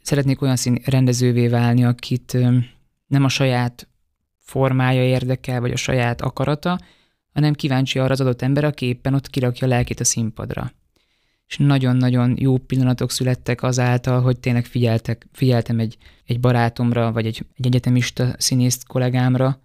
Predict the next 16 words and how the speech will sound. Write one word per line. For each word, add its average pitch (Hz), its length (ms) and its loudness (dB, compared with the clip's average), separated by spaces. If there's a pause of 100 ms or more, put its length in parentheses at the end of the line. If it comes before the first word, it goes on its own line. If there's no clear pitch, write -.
valahogy, 139 560 2
amikor 147 300 0
látok 151 340 -2
igazi, 135 400 0
valódi 123 400 0
érzéseket 120 440 -2
a 117 60 -4
színpadon. - 640 -2
Nem - 180 2
eljátsszák, 123 640 0
hanem 139 160 2
ők 143 120 0
meg 165 160 0
is 127 140 -2
élik 120 360 -2
azt. - 300 -8